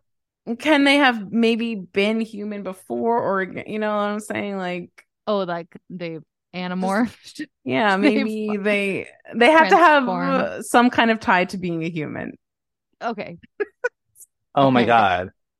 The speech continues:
Speaker 3: They have to have appeared as a human on screen at one point in the film.
Speaker 2: Yeah. Uh-huh. Okay.
Speaker 3: All right.
Speaker 2: So now
Speaker 3: So
Speaker 2: we're all gonna go in our little minds and think,
Speaker 1: <clears throat>
Speaker 2: I think I have, I have mine.
Speaker 1: Okay.
Speaker 2: No rush, just saying.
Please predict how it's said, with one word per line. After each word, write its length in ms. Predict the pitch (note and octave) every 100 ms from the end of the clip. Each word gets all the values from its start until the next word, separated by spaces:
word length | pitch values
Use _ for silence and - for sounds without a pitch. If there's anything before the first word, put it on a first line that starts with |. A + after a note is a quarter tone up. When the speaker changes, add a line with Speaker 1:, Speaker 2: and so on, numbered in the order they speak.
| _ _
Speaker 3:
They 80 | A#3+
have 160 | A#3+
to 60 | A3
have 140 | C4
appeared 300 | A3+ A3 G#3 -
as 200 | G3+ G3
a 60 |
human 380 | F#3 F#3+ F3+ F3 -
on 240 | F3 F3+
screen 480 | F3 - E3+ D#3+ D#3 _ _ _
at 140 | E3
one 220 | D3+ - D#3+
point 380 | - D3+ -
in 120 | - E3
the 60 |
film. 380 | C#3+ C3 - - _ _
Speaker 2:
Yeah. 240 | G#3 F#3 D#3+ _ -
Uh-huh. 300 | G#3 G#3+ C4 _ _ _ -
Okay. 180 | G3 F3
Speaker 3:
All 60 |
right. 240 | G#3+ F#3 F#3+
Speaker 2:
So 200 | - -
now 240 | A3 G#3
Speaker 3:
So 60 | B3+
Speaker 2:
we're 80 | B3+
all 180 | F#3 G#3
gonna 180 | A#3
go 160 | A3+ G#3
in 60 | G3
our 120 | F#3
little 240 | F3+ F#3+
minds 420 | A3 F3+ E3 E3+ F#3+
and 160 | F#3 -
think, 280 | E3 D3+ D#3
Speaker 1:
<clears throat> 60 | _
Speaker 2:
I 720 | G#3+ E3+ C#3+ C3 - - -
think 240 | A#3+ C4+ A#3+
I 160 | A3
have, 340 | G3 E3 C#3+ D#3 _ _
I 80 | F3+
have 180 | E3 E3 -
mine. 340 | C#3+ D#3 F#3+ _ _ _ _ _ _ _ _ _
Speaker 1:
Okay. 400 | B2 G#2 A2 F2 - _ _ _
Speaker 2:
No 200 | F3+ F3
rush, 520 | F#3 D#3 F3 - - -
just 220 | E3+ -
saying. 440 | E3 D#3 E3+ B3